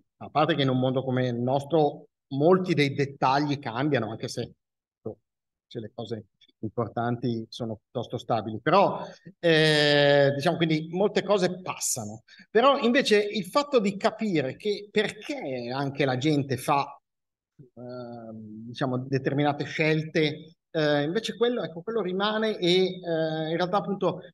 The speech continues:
immergersi in questo modo di pensare, modo di appunto capire che cosa c'è dietro scelte tecnologiche, scelte progettuali, eh, eccetera, secondo me arricchisce molto.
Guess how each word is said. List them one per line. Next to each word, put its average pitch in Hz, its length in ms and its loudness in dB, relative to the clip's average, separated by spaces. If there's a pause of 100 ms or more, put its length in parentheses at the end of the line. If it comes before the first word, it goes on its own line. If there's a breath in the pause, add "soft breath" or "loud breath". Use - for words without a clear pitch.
(420)
immergersi 170 1200 2
in 165 160 -2
questo 156 640 -2 (240)
modo 180 480 6
di 139 140 0
pensare, 147 640 2
modo 170 260 -2
di 151 180 -8 (320)
appunto 139 260 -10
capire 170 720 -2
che 156 140 -4
cosa 170 240 2
c'è 180 220 2
dietro 160 720 0
scelte 147 400 -4
tecnologiche, 135 760 -4
scelte 135 340 -6
progettuali, 127 760 -2 (480)
eh, 123 520 0
eccetera, 180 540 -4 (180)
secondo 214 380 0
me 170 160 6
arricchisce 139 560 -2
molto. 107 200 -12